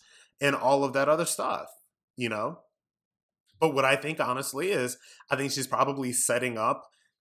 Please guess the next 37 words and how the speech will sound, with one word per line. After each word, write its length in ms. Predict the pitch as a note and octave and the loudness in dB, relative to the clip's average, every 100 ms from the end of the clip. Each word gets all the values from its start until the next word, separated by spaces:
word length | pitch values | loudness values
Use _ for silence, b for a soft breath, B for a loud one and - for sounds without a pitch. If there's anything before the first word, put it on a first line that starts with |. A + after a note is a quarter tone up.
| _ - | _ 2
um, 260 | C3+ B2+ B2+ | 4 4 2
to 120 | C3+ | -4
run 320 | A2+ A2+ B2+ | 0 0 0
as 160 | B2 A#2+ | -2 -4
an 80 | |
independent 800 | A2 A#2 A#2 - A2+ A#2+ D#3+ G#3 - - _ _ _ | -6 -8 -12 -10 -10 -4 -6 -6 -14 -20 _ _ _
in 120 | D3 C#3 | -6 -6
twenty 280 | C3 A#2+ | -6 -6
twenty-four. 500 | A#2+ B2 A2+ A2 A#2 | -8 -8 -8 -6 -2
I 60 | C3 | 0
think 160 | D3 C3 | 0 -2
it 40 | |
would 80 | B2 | -2
be 120 | A2+ | -4
an 100 | G#2+ A2 | -6 -8
interesting 440 | A2 - - B2 | -8 -8 -8 -6
conversation. 840 | A2+ A2 G#2 - G#2+ B2 F#3+ G#3+ C#4 b b b b _ | -4 -6 -6 -6 -6 -6 -8 -10 -14 b b b b _
Um, 600 | C3+ C3+ B2+ B2+ B2 C#3 _ - | 6 6 6 2 -4 -8 _ -2
and 100 | C#3 | 2
I 100 | C3+ | 2
think 300 | C#3+ C#3 B2 | 0 -6 -2
that 340 | B2 B2 B2 - _ _ - | 0 2 0 -2 _ _ -6
she, 540 | - - C3 A#2+ B2 - | -2 0 0 -4 -8 -8
you 120 | C3+ | -2
know, 100 | B2 | -2
could 180 | A#2+ B2 | -2 -4
probably 440 | A#2 A#2+ A#2 A#2+ | 0 0 0 -4
do 220 | A#2+ E3+ | -2 0
it. 100 | G#2+ - | 0 -4
But 80 | B2 | -4
like 180 | A#2+ A#2 | -2 -4
I 60 | |
said, 420 | A#2+ - D#3+ A#2+ - b b - | -4 2 4 4 -2 b b -12
there's 320 | A#2 C3+ B2 | 2 2 4
nobody 400 | C3+ C#3+ C#3+ C#3 | 2 4 4 4
that's 240 | B2 B2 | 2 0
above 600 | A#2 G#2 A#2+ A#2 A2+ A2 | -2 0 2 4 2 0